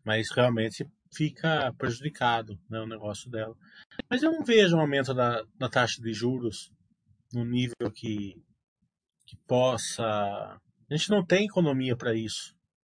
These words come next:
né? É, tá certo, o governo tá emitindo muito dinheiro, né? É, as, as contas públicas são deficitárias, tudo isso gera um pouco de inflação, tal. O dólar tá alto, tudo bem, né?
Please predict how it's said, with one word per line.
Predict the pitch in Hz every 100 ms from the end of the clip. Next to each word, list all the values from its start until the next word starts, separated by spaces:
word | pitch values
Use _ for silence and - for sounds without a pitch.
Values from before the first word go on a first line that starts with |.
| -
né? | 139 - _ _ _ _ _ _ _ _
É, | - 113 120 120 120 117 117 117 113 - _ _
tá | 160
certo, | - 175 180 156 123 - 90 - _ _
o |
governo | 120 113 127 135 123
tá | 123
emitindo | 120 120 120
muito | 123 131 147
dinheiro, | 165 151 147 147 143 117 107 - _
né? | 113 131 135 _ _ _ _ _ _ -
É, | 107 104
as, | 101 - -
as | 113 -
contas | 117 127 120
públicas | - 123 120 107
são | 117
deficitárias, | 117 - 147 190 - 131 139 127 110
tudo | - 127
isso | 131 -
gera | 123 123
um | 107
pouco | 117 113
de | 120
inflação, | 170 165 - 131 131
tal. | - 117 123 120 - - - -
O | 107
dólar | 113 113 120
tá | 180
alto, | 151 131 135 127 110
tudo | - -
bem, | 156 107 98 _ _ _
né? | 107 123